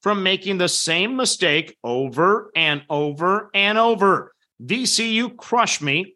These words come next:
and Saint Louis yesterday by twelve, and it wasn't even really that close in the second half. I was down by twenty-five at one point. The Rams shot fifty-five point seven percent from the floor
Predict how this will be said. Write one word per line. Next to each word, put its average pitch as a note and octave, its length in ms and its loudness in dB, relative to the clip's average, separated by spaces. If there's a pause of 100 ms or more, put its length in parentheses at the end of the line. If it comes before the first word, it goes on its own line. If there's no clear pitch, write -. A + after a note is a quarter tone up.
(100)
and C#3 260 -6
Saint F#3 260 -2
Louis G3+ 300 2
yesterday F#3+ 480 2
by G#3 200 2
twelve, E3 500 2 (260)
and F3 80 -12
it E3+ 60 -6
wasn't D3+ 240 -4
even C#3 200 -6
really D#3 320 2
that D#3+ 280 2
close D#3+ 480 0 (160)
in D#3+ 140 -2
the D#3 80 -2
second E3+ 400 2
half. E3 320 2
I E3 80 2
was E3 140 -4
down F3 200 -2
by D3+ 120 -4
twenty-five D3+ 880 -2
at A#2+ 100 -4
one C3+ 260 -2
point. G#3+ 300 2 (400)
The F3+ 100 2
Rams G#3+ 380 2
shot G3+ 400 0
fifty-five G#3+ 880 -2
point G#3 300 -4
seven G3+ 420 0
percent E3 400 -2
from C#3+ 140 -6
the C3+ 100 -4
floor A#3 540 2